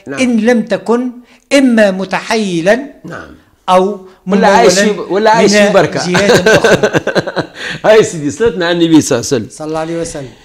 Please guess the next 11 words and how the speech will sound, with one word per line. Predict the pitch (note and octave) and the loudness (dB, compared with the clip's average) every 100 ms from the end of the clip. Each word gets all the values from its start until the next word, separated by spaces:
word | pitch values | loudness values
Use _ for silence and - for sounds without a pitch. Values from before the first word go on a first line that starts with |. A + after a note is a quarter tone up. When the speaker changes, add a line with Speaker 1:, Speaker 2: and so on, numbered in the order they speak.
| _ _ _ E3+ | _ _ _ 0
Speaker 1:
أنا | A3 C4+ | 4 4
ما | C4+ | 4
أؤكده | C4 A3+ G3+ G#3 A#3+ G#3+ G3+ F#3+ | 0 0 0 -2 -4 -2 0 2
لك | G3+ G3+ | 0 -2
أنني | F#3+ G3+ F#3+ F3 E3+ | -4 -4 -6 -4 -4
لست | E3+ - C#3 | -4 -8 -10
فقيراً | - - C#3+ A#2 A#2+ - _ _ _ _ _ _ _ _ _ _ _ _ _ _ | -10 -8 -6 -6 -10 -14 _ _ _ _ _ _ _ _ _ _ _ _ _ _
كما | - D#3+ D#3 E3+ | -8 -6 -6 -6
أنني | E3+ C3 C3 | -6 -4 -4
لست | C3 D#3 - | -4 -8 -10
غنياً، | F3+ G#3 A3+ D#3 - | -10 -8 -8 -8 -10